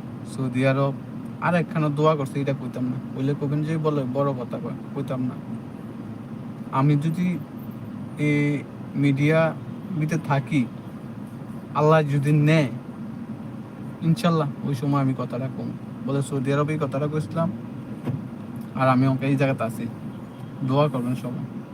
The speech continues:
তো আমি আর চাই না কোনো জায়গা যেতে, তবে আমার মায়ের একটা আশা, ইউরোপে একদিন হলেও তুই যাবি। ঠিক আছে, ঠিক আছে। যেরকম আমরা মুসলমানরা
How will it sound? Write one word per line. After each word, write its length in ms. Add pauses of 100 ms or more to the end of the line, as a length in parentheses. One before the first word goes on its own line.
(180)
তো 120
আমি 100 (140)
আর 100
চাই 220
না 40 (120)
কোনো 120 (100)
জায়গা 220
যেতে, 180 (460)
তবে 240
আমার 220
মায়ের 300
একটা 220
আশা, 160 (480)
ইউরোপে 380
একদিন 240
হলেও 240
তুই 160
যাবি। 220 (1500)
ঠিক 200
আছে, 140 (2000)
ঠিক 200
আছে। 120 (100)
যেরকম 360
আমরা 140 (680)
মুসলমানরা 760